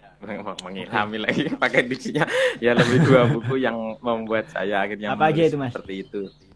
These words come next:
Speaker 1: Terkait, eh, terkait per-, terutama terkait pemilihan sudut pandang dan juga cara, cara bertuturnya ya. Eh,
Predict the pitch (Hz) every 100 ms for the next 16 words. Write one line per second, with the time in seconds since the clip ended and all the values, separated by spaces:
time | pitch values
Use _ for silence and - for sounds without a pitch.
0 | _ _ _ _ _ - - - - -
1 | _ _ _ _ _ - 95 92 90 87
2 | - 101 - 101 - 98 - 107 104 107
3 | 135 107 110 113 - - 104 101 98 98
4 | 90 98 - 90 95 98 92 92 90 98
5 | - _ _ _ _ 104 90 90 87 _
6 | 90 87 87 - 98 107 98 104 95 85
7 | 85 _ _ _ _ _ _ _ _ _
8 | _ 95 92 90